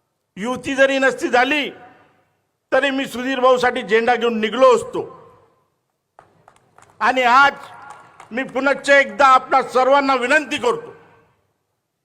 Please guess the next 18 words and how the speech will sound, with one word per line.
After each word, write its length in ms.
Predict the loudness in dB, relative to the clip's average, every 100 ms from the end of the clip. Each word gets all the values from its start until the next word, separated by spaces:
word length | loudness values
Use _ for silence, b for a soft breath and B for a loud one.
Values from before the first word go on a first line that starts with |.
| _ _ _
की 60 | 2
आपण 340 | 2 2 -2 0
सर्वजण 520 | 0 2 2 0 -2 -6 -12 -20 _ _ _ _
सुधीर 240 | -6 -4 2
भाऊच्या 320 | 2 2 0
पाठीशी 420 | -2 -4 -6 -2
राहावं. 420 | 2 2 2 -2 -10 -20 -20 _ -10
सुधीर 300 | -6 -4 2
भाऊ, 260 | 4 6 2 -6 -20 -20 -20 _ _ _ _ _ _ _ _ _ -6
आपण 340 | -6 -4 -4
ज्यावेळेस 320 | 0 -2 -2
निवडून 320 | -6 -4 -2 0
याल 240 | 0 -2 -12 -20 _ _ _ _ _ _ _ _ _
त्यावेळेस 260 | -2 -2 -2
आमचा 260 | -4 0 0
हा 140 | 0
सगळा 400 | -2 -6 -2 -2 -2
बेल्ट 420 | 0 2 2